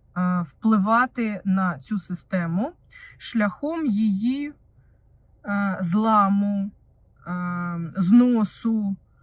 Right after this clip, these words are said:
М, як це буде? Кібератака або ще якось.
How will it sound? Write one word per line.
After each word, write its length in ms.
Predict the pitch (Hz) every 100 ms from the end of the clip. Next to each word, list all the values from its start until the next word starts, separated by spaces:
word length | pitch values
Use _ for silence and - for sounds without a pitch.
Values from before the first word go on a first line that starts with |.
| _ _ 277
М, 840 | 190 185 185 180 180 175 170 165 175 _ -
як 320 | 202 294 -
це 140 | -
буде? 320 | 214 220 180 170
Кібератака 1200 | 240 226 254 - 185 202 208 190 185 175 170 -
або 220 | 185 208
ще 220 | 196 -
якось. 720 | 220 202 180 165 - 151 -